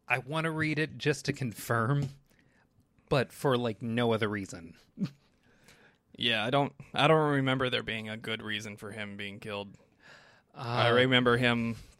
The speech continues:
Speaker 2: g-, having it poured on him and then still killing whoever and then walking out onto the roof slowly
Speaker 1: <laughs>
Speaker 2: as it's solidifying and staring into the sun and then being frozen in place.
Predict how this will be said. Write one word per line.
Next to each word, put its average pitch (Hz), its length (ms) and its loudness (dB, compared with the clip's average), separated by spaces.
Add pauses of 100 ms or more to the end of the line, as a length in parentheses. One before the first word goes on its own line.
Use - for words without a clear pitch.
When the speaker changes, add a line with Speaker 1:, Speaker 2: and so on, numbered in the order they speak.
(180)
Speaker 2:
g-, 131 120 -4
having 123 280 2
it 117 160 0
poured 120 280 4
on 110 200 0
him 110 260 -4 (400)
and 113 180 0
then 110 140 -2
still 110 300 -2
killing 110 400 -4
whoever 104 480 -4
and 110 240 -4
then 110 280 -6 (240)
walking 120 600 -2
out 110 220 0
onto 117 320 -6
the 101 120 -6
roof 107 580 -8 (140)
slowly 110 800 -6 (240)
Speaker 1:
<laughs> - 540 -10
Speaker 2:
as 120 280 4
it's 104 460 -6
solidifying 110 1120 -4 (120)
and 110 220 -8
staring 107 380 -4
into 107 220 -12
the 98 140 -12
sun 98 460 -10 (380)
and 101 200 -10
then 98 340 -12 (300)
being 98 220 -16
frozen 92 380 -14
in 87 120 -14
place. - 460 -18